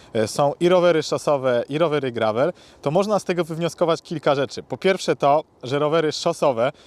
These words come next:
to nie będą jakieś super wyścigowe, e, machiny, tylko raczej takie rowery, nazwijmy to Endurance, Road Plus albo jak, e, chce to, e, Superior Gran Fondo,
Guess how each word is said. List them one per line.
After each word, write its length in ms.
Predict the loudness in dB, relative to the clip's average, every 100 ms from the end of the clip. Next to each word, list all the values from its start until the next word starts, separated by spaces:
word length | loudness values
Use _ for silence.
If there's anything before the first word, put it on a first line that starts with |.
| -20 -10
to 80 | -6
nie 120 | -2
będą 260 | -2 0 -2
jakieś 260 | -2 -6 -8
super 280 | -4 -4
wyścigowe, 800 | -4 -8 -4 -2 0 2 2 0 -2
e, 40 | -4
machiny, 460 | -4 -6 -6 -6
tylko 240 | -6 -4 0
raczej 360 | 0 0 -4
takie 240 | -4 -4 -2
rowery, 320 | 0 0 -2
nazwijmy 400 | -4 -4 -6 -2
to 200 | 0 -2 -4 -20 -20 -14 -4
Endurance, 920 | -2 2 2 4 4 0 -10 -6 0
Road 280 | 2 0 -2
Plus 420 | 0 0 0 -2
albo 280 | -4 -2 0
jak, 360 | 0 0 -4 -8 -4 -4
e, 40 |
chce 300 | -8 -6 -4
to, 440 | -2 0 0 -2 -4 -4 -4 -4
e, 40 |
Superior 600 | -6 -4 -2 0 0 -2
Gran 280 | -2 -2 -2
Fondo, 440 | -2 -2 0 0